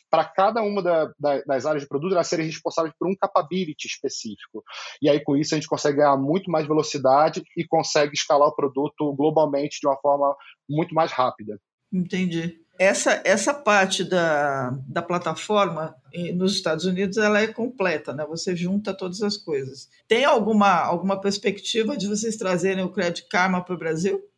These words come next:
Speaker 1: A gente tá sempre analisando oportunidades, né, de,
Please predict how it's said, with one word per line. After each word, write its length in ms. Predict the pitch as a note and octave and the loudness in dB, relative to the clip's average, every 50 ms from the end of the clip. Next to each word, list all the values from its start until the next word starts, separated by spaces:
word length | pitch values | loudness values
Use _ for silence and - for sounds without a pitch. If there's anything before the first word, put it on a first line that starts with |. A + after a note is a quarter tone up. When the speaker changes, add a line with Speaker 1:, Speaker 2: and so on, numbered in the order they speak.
| _ | _
Speaker 1:
A 120 | - D3+ C#3+ | -2 0 0
gente 760 | - - E3+ F#3+ F#3+ - - - G3+ G3+ G3 F#3+ F#3 - - _ | 0 0 -2 -2 -2 -2 0 2 2 4 4 2 2 0 -4 _
tá 120 | - E3+ D3+ | -2 -2 0
sempre 320 | - - G3 G#3 G#3 A3 | 2 2 0 2 4 4
analisando 540 | G3+ F#3+ F#3 E3+ D3 B2 C#3 C#3+ E3 F3 E3 | 4 4 2 0 0 0 0 0 2 2 0
oportunidades, 1080 | D3+ C#3 B2 B2+ C3+ - D#3 D3 - - C#3+ C3+ B2 B2 B2+ C#3 D#3+ F#3 F3+ C#3+ - | 0 0 0 -2 0 0 -2 -2 -2 -2 -2 0 2 4 4 4 2 0 -2 -8 -6
né, 160 | C3+ C3+ C3+ C#3 | -2 -2 -2 -2
de, 180 | B2+ - B2+ | -2 -6 -6